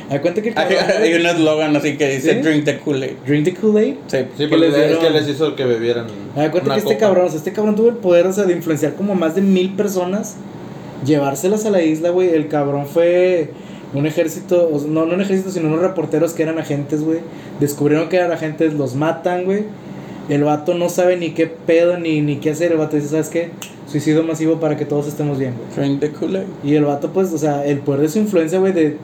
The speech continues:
Speaker 1: decirle a las familias, güey, decirle a lo-, a, o sea, a las mismas personas, a las mismas gentes, de que los niños que se lo tomen primero, luego ya después te lo tomas tú.
Speaker 3: Ahora, ahorita, bueno, ahorita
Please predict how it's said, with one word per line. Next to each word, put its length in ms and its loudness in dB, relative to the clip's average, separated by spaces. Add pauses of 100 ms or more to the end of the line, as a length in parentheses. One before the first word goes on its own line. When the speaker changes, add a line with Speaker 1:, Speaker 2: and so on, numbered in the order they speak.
(460)
Speaker 1:
decirle 540 2
a 20 4
las 180 2
familias, 600 0
güey, 220 0 (500)
decirle 560 4
a 60 0
lo-, 280 4
a, 220 2
o 20 0
sea, 160 0
a 40 0
las 100 0
mismas 300 -2
personas, 420 -2
a 80 2
las 100 0
mismas 300 -4
gentes, 300 -2
de 100 0
que 140 -6 (420)
los 160 4
niños 340 2
que 80 -6
se 140 -2
lo 80 0
tomen 320 -6
primero, 400 -2 (680)
luego 220 6
ya 140 4
después 360 0
te 120 0
lo 100 2
tomas 380 -2
tú. 160 -2 (400)
Speaker 3:
Ahora, 380 2 (540)
ahorita, 200 2
bueno, 140 4
ahorita 320 0